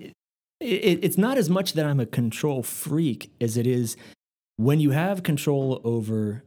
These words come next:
an entire album, you can start making decisions that you just can't make when you're one guy amongst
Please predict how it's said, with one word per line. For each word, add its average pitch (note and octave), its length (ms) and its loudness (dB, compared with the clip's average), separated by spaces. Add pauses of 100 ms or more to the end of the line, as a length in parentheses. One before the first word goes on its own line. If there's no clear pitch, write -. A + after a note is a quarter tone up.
(160)
an A2+ 100 0
entire A#2 520 -4
album, G2+ 540 -4 (380)
you C3+ 120 2
can F3 120 2
start - 340 -4
making A#2+ 680 0 (260)
decisions G#2+ 720 -2
that G2+ 180 -6
you A2+ 160 -2
just G#2+ 420 -4
can't A#2 340 -2
make G#2 500 -2 (280)
when G#3 160 0
you're G#3 200 -2
one G2 340 -2
guy F#2+ 580 -6 (160)
amongst F#2 560 -6